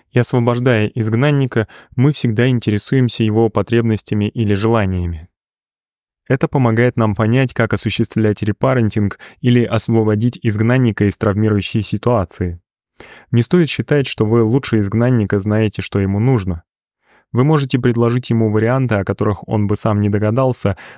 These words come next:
но не следует принимать за него решение, не узнав его мнения. Ему виднее,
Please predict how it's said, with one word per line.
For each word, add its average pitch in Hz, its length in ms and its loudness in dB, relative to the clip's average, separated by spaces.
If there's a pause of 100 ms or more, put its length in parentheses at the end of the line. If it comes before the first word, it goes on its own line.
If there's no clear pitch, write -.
(120)
но 127 140 2
не 127 120 4
следует 135 400 0
принимать 107 380 0
за 110 80 -2
него 107 220 2
решение, 117 680 0
не 104 140 2
узнав 101 380 0
его 98 260 -2
мнения. 98 500 -2 (640)
Ему 139 300 4
виднее, 135 760 0